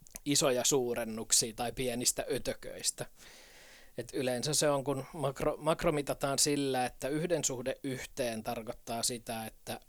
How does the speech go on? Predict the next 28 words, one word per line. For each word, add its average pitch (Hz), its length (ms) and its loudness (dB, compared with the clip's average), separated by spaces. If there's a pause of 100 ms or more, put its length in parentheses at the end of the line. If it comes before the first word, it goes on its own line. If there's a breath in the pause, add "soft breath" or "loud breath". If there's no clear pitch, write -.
se - 160 0
on 120 160 -2
luonnossa 139 460 2
samankokoinen 113 800 -2
kuin 220 120 -8
se 233 120 -2
on 220 100 -10
kameran 214 500 -10
kennolla. 139 640 -6 (840 loud breath)
Kahden 131 380 0
suhde 117 300 -4
yhteen 110 560 -6
on, 113 120 -6
että - 240 -10
se - 120 -2
on 113 120 -6
niinku 113 280 -10
puolta 110 440 -2
lähempänä. 92 640 -10 (600 loud breath)
Elikkä - 500 -12 (120)
silloin, 110 500 -6
kun 113 140 -12
mulla 117 200 -6
on 113 80 -10
täyskennonen 139 760 0
kamera, 127 420 -2
niin 123 140 -4
kolmekymmentäviisi 123 800 0